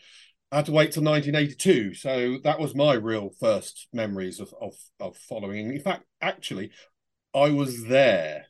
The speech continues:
Um, I was only nine years old, but I was,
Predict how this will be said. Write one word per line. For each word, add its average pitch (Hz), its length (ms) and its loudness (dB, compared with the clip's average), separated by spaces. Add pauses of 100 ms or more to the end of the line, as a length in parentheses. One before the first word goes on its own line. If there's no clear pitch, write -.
(140)
Um, 95 640 -4 (340)
I 113 100 2
was 117 240 -4
only 123 300 0
nine 117 320 2
years 104 240 -4
old, 98 440 -2
but 101 260 -8
I 107 220 -4
was, 104 180 -10